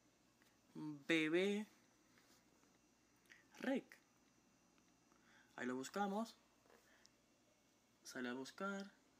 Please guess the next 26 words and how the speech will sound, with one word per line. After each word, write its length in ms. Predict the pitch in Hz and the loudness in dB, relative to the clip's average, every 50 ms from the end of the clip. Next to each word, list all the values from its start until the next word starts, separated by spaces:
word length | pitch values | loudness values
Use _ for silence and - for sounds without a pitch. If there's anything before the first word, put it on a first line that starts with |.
| - - _ - | -20 -20 _ -8
Quiera 240 | - 139 135 135 139 | -4 0 0 2 2
Dios 200 | 143 147 143 139 - | 2 0 -2 -4 -4
que 120 | - 156 147 | -4 -2 0
busque 320 | 147 143 139 - 139 135 | 0 -2 -2 -2 -2 0
rápido. 480 | 151 185 190 185 - 180 180 202 208 208 - - - - - - - - - - - - - - - - - | 2 2 2 2 2 0 0 -2 -4 -6 -10 -16 -20 -20 -20 -20 -20 -20 -20 -20 -20 -20 -20 -20 -20 -16 -8
Ay, 260 | - 147 120 123 123 | -4 -2 -2 -2 -2
Dios, 380 | 123 139 151 170 175 170 165 - | -2 -2 0 0 0 0 -2 -4
Padre. 440 | - - 180 190 175 165 165 165 170 - _ _ - - - - - - - _ _ - - _ _ _ - _ _ - - _ _ - - - - - - - - - - - - - | -4 0 0 2 2 0 -2 -6 -10 -14 _ _ -20 -20 -20 -20 -20 -20 -20 _ _ -20 -20 _ _ _ -20 _ _ -20 -20 _ _ -20 -20 -20 -20 -20 -20 -20 -20 -20 -20 -20 -20 -18
Está 160 | - - 135 135 | -8 -4 -2 -2
buscando 360 | 135 139 135 143 143 147 143 | 0 0 0 0 0 0 -2
B 200 | 143 160 165 160 | 0 2 2 4
B 160 | 165 165 160 | 4 2 2
Rec. 320 | 185 214 208 202 - - - - - - - - - - - - - - - - - | 2 2 2 0 -2 -8 -20 -20 -20 -20 -20 -20 -20 -20 -20 -20 -20 -20 -16 -6 0
¿Y 40 | 139 | 2
ahora 420 | 139 143 147 156 165 175 170 170 | 4 6 6 8 10 10 10 8
qué? 320 | - - 220 226 220 220 208 - - - - - - - - - - - - - | 6 4 2 2 2 0 -2 -8 -16 -20 -20 -20 -20 -20 -20 -20 -20 -20 -14 -8
B 220 | 151 147 143 143 | -4 0 0 2
B 260 | 143 156 170 196 190 - - - - - - - - - - - - - - - - - - - - | 2 2 0 0 -2 -8 -14 -20 -20 -20 -20 -20 -20 -20 -20 -20 -20 -20 -20 -20 -20 -20 -20 -12 -6
Rec. 260 | - 214 214 208 202 - - - - - - - - - - - - - - - - - - - - - - - - - - - - - - - - - - - - - - - - - - - - - - - - - - - _ - - - - - - - - - - - - - - - - - - - | -2 0 0 0 -2 -6 -12 -20 -20 -20 -20 -20 -20 -20 -20 -20 -20 -20 -20 -20 -20 -20 -20 -20 -20 -20 -20 -20 -20 -20 -20 -20 -20 -20 -20 -20 -20 -20 -20 -20 -20 -20 -20 -20 -20 -20 -20 -20 -20 -20 -20 -20 -20 -20 -20 -20 _ -20 -20 -20 -20 -20 -20 -20 -20 -20 -20 -20 -20 -18 -12 -12 -12 -12 -12 -8
Como 180 | - 170 170 160 | -4 -2 0 4
pueden 240 | 160 170 170 175 170 | 4 4 6 6 6
ver, 240 | 170 170 170 - - | 6 6 6 6 6
esta 220 | - 196 190 - | 4 4 6 4
es 120 | 190 - 180 | 2 2 2
la 100 | 165 156 | 2 2
aplicación. 580 | - 156 - 151 135 - - 240 269 277 302 | 2 0 0 0 0 2 2 2 2 0 0